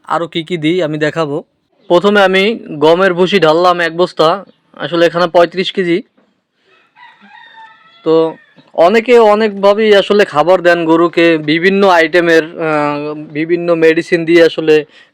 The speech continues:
খাবার দেন। তো আমি এত কিছু দিই না আসলে। আহ, তো আমি শুধু গমের ভুসি, ভুট্টা ভাঙা, তারপরে ডাল ভাঙা, এরপরে সরিষার খোল, এ-, এগুলো আমি,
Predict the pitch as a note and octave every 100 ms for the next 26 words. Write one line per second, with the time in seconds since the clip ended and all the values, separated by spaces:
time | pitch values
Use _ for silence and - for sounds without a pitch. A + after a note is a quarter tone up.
0 | - D3+ D#3 D#3 D3+ D3+ G3 _ _ _
1 | _ _ - D#3+ D#3+ F#3 F#3+ F3+ G3 F#3+
2 | F3+ F#3+ E3+ F3 D#3+ C#3 D#3+ D3+ B3 _
3 | _ _ _ _ _ - C#3+ C#3 C#3 C3+
4 | C3+ B2+ E3 D#3+ E3 F#3+ F#3 G3 F#3+ G3
5 | F#3+ F#3+ - D3 D3 E3 F#3 F3 D#3+ F3
6 | - F3 F3 G#3 _ _ _ _ - -
7 | B2+ D3+ - F3+ E3+ F3 E3+ E3 F3 G#3+
8 | F#3 _ _ A3+ D3+ C#3+ C#3 D3+ D3 D3+
9 | D#3 D#3+ D#3+ D#3 D#3 F#3 _ _ _ -
10 | D3+ D3 D#3+ D3+ D#3 D3 - - _ -
11 | D3+ D#3 E3+ F3+ D#3+ - D3+ D3+ D3+ E3+
12 | _ _ _ _ _ _ _ - D#3+ E3+
13 | F#3 F#3+ G#3+ G#3 F#3+ F#3+